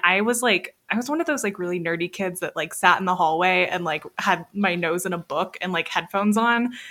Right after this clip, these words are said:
So, like, I was pretty delusional to, like, start with, like, as far as, like, uh, I can do whatever I want.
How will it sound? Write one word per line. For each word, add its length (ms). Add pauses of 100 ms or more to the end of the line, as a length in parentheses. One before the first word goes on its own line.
(180)
So, 140
like, 340
I 120
was 120
pretty 300
delusional 640
to, 160
like, 180
start 340
with, 240
like, 160
as 120
far 200
as, 220
like, 300 (640)
uh, 100 (100)
I 100
can 160
do 140
whatever 300
I 80
want. 300